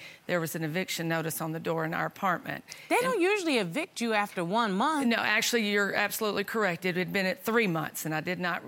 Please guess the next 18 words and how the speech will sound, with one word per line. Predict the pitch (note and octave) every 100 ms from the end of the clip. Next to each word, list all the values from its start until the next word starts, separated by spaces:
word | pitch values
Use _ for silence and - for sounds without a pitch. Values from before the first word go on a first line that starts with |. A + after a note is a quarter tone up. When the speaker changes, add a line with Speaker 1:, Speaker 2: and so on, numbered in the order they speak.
| E3
Speaker 1:
you | G3
know, | F3+
I | E3+
didn't | E3+ F#3+
realize | F#3 F#3+ F3 E3
he | F#3+
was | F3+ E3+
in | F3
charge | F#3 F3 E3+
of | E3
paying | F#3 E3
the | E3
rent. | E3 D#3+
I | D#3
gave | D#3 E3+
him | D#3+ D3+
my | D#3+
half. | D3+ F3 D3 D3